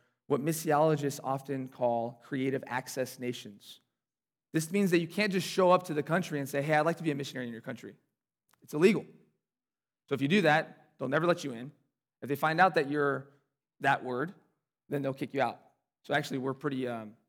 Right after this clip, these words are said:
I'm averse to using that word. I will usually say the, the M, I will say an M or a worker. Missionary is kind of like a curse word to us now.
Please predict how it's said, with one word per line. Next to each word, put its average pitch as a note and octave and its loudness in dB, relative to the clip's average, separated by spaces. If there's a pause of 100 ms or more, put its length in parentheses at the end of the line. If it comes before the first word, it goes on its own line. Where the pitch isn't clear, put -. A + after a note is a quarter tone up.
(120)
I'm B2 -10
averse B2 -8
to A2 -18
using A2+ -8
that G#2 -12
word. B2+ -10 (580)
I A#2 -4
will A#2 -6
usually A#2+ -6
say B2+ -4
the, A2+ -10 (140)
the - -14
M, D3 -8 (320)
I C#3 -6
will C3 -6
say C3 -6
an G#2+ -10
M D3+ -6 (240)
or A#2+ -6
a A#2 -6
worker. D3 -4 (720)
Missionary C3 -6
is C3 -8
kind C3 -6
of A#2+ -6
like A#2+ -4
a A2 -8
curse - -10
word G#2+ -12
to G#2+ -14
us G#2+ -14
now. G#2+ -12